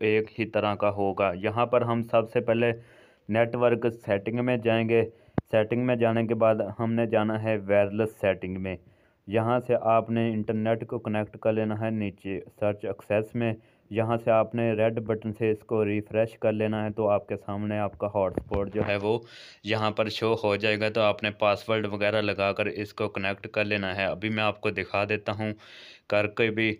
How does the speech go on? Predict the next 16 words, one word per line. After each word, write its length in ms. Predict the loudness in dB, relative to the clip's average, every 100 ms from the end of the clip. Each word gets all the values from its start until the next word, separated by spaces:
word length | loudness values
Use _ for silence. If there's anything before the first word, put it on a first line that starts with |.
| _ _ -20 _ _ -20 -20 -20 _ _ -20 -6 2
तो 140 | 2
यहाँ 300 | 4 2 0
से 140 | -2 2
पहले 260 | 4 6 6
आपको 280 | 6 2 2
चेक 240 | 2 2
करवा 280 | 0 2 4
दूँ, 120 | 4
ये 160 | 4 2
देखें 800 | 2 -2 -2 -2 -2 -4 -10 -6
डिसकनेक्टेड 720 | -4 -4 -4 -4 -2 -4 -2 0
है। 200 | 2 2
जैसे 320 | 0 0 0
ही 80 | 0
हम 200 | 2 -2
इसमें 520 | -4 -6 -4 -2 -2